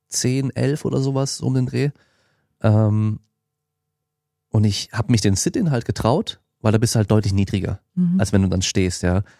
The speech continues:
Speaker 1: Und den hab ich halt gemacht, gemacht, gemacht. Und dann hab ich das erste Mal den Drop-In gemacht, dass ich mich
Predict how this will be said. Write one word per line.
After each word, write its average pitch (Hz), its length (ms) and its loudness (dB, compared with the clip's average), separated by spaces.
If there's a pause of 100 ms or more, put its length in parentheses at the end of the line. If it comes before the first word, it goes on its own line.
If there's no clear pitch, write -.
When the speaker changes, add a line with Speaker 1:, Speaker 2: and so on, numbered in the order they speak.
(460)
Speaker 1:
Und 92 280 2
den 113 120 4
hab 107 100 2
ich - 80 -2
halt 95 120 -2
gemacht, 113 360 -4
gemacht, 104 300 -2
gemacht. 104 320 -4
Und 101 60 -2
dann 95 60 0
hab 101 80 0
ich 98 80 -4
das - 80 -12
erste 113 240 -2
Mal 101 60 0
den 98 100 0
Drop-In 110 320 0
gemacht, 95 260 0
dass 104 100 -2
ich 95 100 -4
mich 101 240 -2